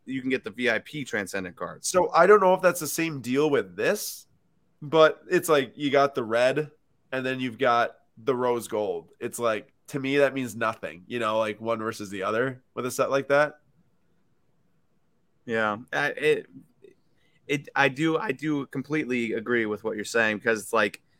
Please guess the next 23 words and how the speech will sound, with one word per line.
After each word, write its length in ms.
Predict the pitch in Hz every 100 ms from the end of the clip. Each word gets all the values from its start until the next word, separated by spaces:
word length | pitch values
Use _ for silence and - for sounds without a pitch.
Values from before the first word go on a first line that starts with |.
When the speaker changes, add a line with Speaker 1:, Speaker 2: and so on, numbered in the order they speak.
| _ _ _ _ _ _ -
Speaker 1:
if 140 | 143
the 80 | 139
colors 300 | 160 160 143
don't 180 | 139 123
really 200 | 131 123
have 180 | 131 117
any 100 | 113
meaning, 560 | 113 117 107 101 98 - _ _ _
Speaker 2:
Yeah. 300 | 131 113 85 - _ _ _ _ _ _ _ _ _ _ _ -
Speaker 1:
what's 180 | 113
the 60 | -
point? 260 | 95 90 - _ _ _ _ _ _ _ _ _ _ _ _ 110 -
Speaker 2:
Congrats 440 | - 139 139 175 -
to 80 | 185
Nick. 540 | 160 240 214 - - _ _ _ _ _ -
Speaker 1:
Ayo. 380 | 147 156 143 143 _ _ _ _ _
Speaker 2:
Picked 200 | - 117
up 60 | 135
a 60 |
Dominguez 480 | 135 120 113 139 143
Speckle 360 | - 127 143 120
auto. 480 | 101 101 110 151 - _ _ _ _ -
Speaker 1:
Dude, 400 | 127 139 110